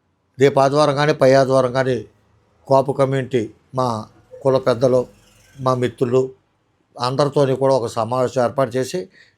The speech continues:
దీని గురించి కూలంకషంగా చర్చిస్తాం. అందరి దగ్గర డొనేషన్లు, ఏంటంటే దీనికి డొనేషన్లకి పుస్తకాలు కుట్టించడం జరగదు, ఎవరి దగ్గరికి వెళ్ళి దేహి అని అడుగుతూ జరగదు. ఎవరైనా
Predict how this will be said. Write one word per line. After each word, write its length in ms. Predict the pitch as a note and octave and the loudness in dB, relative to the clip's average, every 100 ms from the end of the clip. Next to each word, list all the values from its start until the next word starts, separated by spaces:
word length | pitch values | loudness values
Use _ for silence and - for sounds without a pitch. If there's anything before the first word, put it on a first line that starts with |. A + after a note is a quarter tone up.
| _ | _
దీని 180 | D3+ D3 | 0 2
గురించి 220 | D3 C#3+ | 2 0
కూలంకషంగా 720 | C3 C3+ C#3 B2 C3+ B2 C3 | 2 4 4 2 0 0 0
చర్చిస్తాం. 640 | C3 - B2 C#3 - D#3+ E3+ _ _ _ - | 0 0 -2 -4 -2 -4 -4 _ _ _ -4
అందరి 300 | D3 D#3+ E3+ | -2 2 2
దగ్గర 400 | D#3+ E3+ E3 C3+ - _ _ _ _ _ - | 6 6 6 2 -4 _ _ _ _ _ 0
డొనేషన్లు, 720 | C#3 D#3 D#3 E3 C#3 A2+ G2 _ _ - | 4 4 4 2 0 -4 -8 _ _ -2
ఏంటంటే 640 | D3 D#3+ D#3+ D#3 B2+ A#2+ - _ _ - | 0 2 2 4 2 0 -6 _ _ -6
దీనికి 440 | A#2 E3 E3 D#3 | 2 2 2 0
డొనేషన్లకి 640 | D3 C#3+ D#3 E3 F3 E3+ E3 | 2 4 4 2 0 -2 -2
పుస్తకాలు 440 | E3 C#3 - D#3+ | -2 -4 2 2
కుట్టించడం 640 | D3 D3+ D#3 C#3 C#3+ E3 D#3 | 2 -4 -6 -6 -2 0 2
జరగదు, 480 | D#3 D3+ E3 E3+ - _ _ _ | 2 2 -2 -4 -8 _ _ _
ఎవరి 340 | D3 D#3 E3+ F3+ | 2 4 4 2
దగ్గరికి 400 | F3 E3 E3 E3+ | 0 0 0 2
వెళ్ళి 180 | D#3+ E3 | 2 2
దేహి 360 | C#3 C#3+ C#3+ | 2 4 4
అని 140 | D#3 C#3+ | 4 4
అడుగుతూ 400 | C3 C3+ D#3 D3 | 2 2 0 2
జరగదు. 480 | C#3+ C#3 C#3 D3 - _ _ _ | 2 0 -2 -4 -6 _ _ _
ఎవరైనా 680 | C#3 D3+ F3+ F#3 F#3 F#3+ D#3+ | 2 4 4 4 4 2 -2